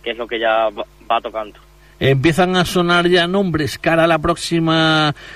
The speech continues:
Speaker 2: temporada o de momento todavía es prematuro?
Speaker 1: Sí, empiezan a sonar nombres, hay dos, tres en la palestra, hay uno atado, uno que es, creo, si no me fallan mis fuentes, va a ser anunciado esta misma semana, un fichaje de relumbrón para darle ánimos a la campaña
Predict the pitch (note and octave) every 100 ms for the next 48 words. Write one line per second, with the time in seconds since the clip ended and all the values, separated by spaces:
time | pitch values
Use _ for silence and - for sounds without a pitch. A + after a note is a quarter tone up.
0 | - - D#3+ D3+ E3 F3+ G#3+ A3 F3+ D#3+
1 | D3+ D#3+ E3+ D#3 D#3 D3 D3 C3+ A2 G#2
2 | - - - - D3 C3 A#2+ B2+ C#3 C#3+
3 | C#3 C#3 - - - - D3 D#3+ E3 D#3+
4 | D3 D3 C#3+ D3 C#3+ C#3 C3+ C3 D#3+ -
5 | D3+ C#3 D3+ D3 C3+ C#3+ E3+ F3+ - -
6 | - - - - C#3+ D3+ - C3+ - -
7 | C#3+ D#3+ D3+ - - - - A#2 B2 C#3
8 | C#3 C3+ C3 C3 B2+ C#3 C3 B2+ - D3+
9 | D3 A#2+ - - B2 C#3 D3+ C#3 C#3 B2+
10 | D#3 D3+ C3+ C#3 C#3 C#3+ C3+ C#3+ D#3 F3
11 | D#3+ - - - D3 D#3+ D3+ D3 C#3 C#3
12 | C#3 C#3 C#3 D3 E3 F3 - - - B2+
13 | B2 B2+ C#3+ C#3 C#3+ C#3 C#3 C3 B2 B2
14 | A#2+ A#2+ C3 C3 B2+ B2 A#2